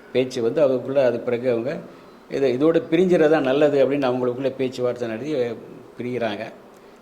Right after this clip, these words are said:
தனுஷ் பிரிகிறாருன்னா அவருடைய தோளுக்கு வந்த ரெண்டு பசங்க இருக்காங்க, அவங்க லைஃப் என்ன ஆகுங்கிறது ஒரு கேள்விக்குறி.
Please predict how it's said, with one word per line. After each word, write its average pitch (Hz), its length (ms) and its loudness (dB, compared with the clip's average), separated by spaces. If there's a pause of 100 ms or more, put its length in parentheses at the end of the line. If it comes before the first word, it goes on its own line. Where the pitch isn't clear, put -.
(120)
தனுஷ் 170 360 2
பிரிகிறாருன்னா 151 640 2
அவருடைய 127 680 4
தோளுக்கு 156 380 2
வந்த 127 220 2
ரெண்டு 113 180 0
பசங்க 117 340 -4
இருக்காங்க, 110 500 -6 (560)
அவங்க 113 200 -4
லைஃப் 135 280 0
என்ன 120 260 -2
ஆகுங்கிறது 117 680 -2
ஒரு 101 240 -4
கேள்விக்குறி. 104 560 -6